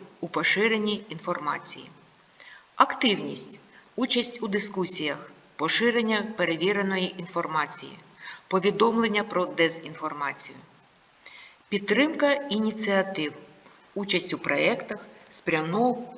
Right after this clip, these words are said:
спрямованих на підвищення медіаграмотності. Медіаграмотність — це інвестиція у майбутнє.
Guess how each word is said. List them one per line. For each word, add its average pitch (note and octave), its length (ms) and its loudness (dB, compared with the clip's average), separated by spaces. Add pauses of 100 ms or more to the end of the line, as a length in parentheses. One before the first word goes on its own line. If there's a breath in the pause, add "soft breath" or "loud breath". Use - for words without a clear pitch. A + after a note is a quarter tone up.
спрямованих G#3 800 -2 (260)
на D#3 160 0
підвищення F#3+ 880 0
медіаграмотності. D3 1160 -4 (1600 loud breath)
Медіаграмотність — G#3+ 1300 4
це - 140 0
інвестиція B3 920 2 (160)
у D#3 100 -4
майбутнє. C#3 640 -6